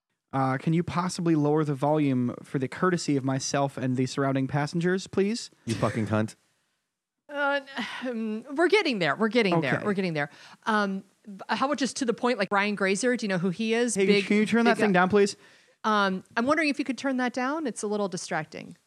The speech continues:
Speaker 1: Yeah.
Speaker 2: Oh, that was better. That did, that is smoothed
Speaker 1: Okay.
Speaker 2: it out a
Speaker 3: In
Speaker 2: little
Speaker 3: and
Speaker 2: bit.
Speaker 3: out.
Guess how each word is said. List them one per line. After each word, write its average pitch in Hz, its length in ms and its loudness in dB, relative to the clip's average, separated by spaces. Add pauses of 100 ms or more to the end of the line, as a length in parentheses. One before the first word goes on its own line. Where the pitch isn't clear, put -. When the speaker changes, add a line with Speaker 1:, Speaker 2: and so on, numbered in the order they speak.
(200)
Speaker 1:
Yeah. 104 260 -14 (540)
Speaker 2:
Oh, 277 120 0
that 294 140 2
was 370 160 0
better. 107 380 -2 (320)
That 320 120 -10
did, 349 140 -4
that 349 160 -2
is 320 160 0
smoothed 165 200 4
Speaker 1:
Okay. 120 40 2
Speaker 2:
it 117 80 2
out 110 120 2
a - 20 2
Speaker 3:
In 294 40 6 (100)
Speaker 2:
little 339 40 4
Speaker 3:
and 330 60 2
Speaker 2:
bit. 320 80 4
Speaker 3:
out. 185 180 -2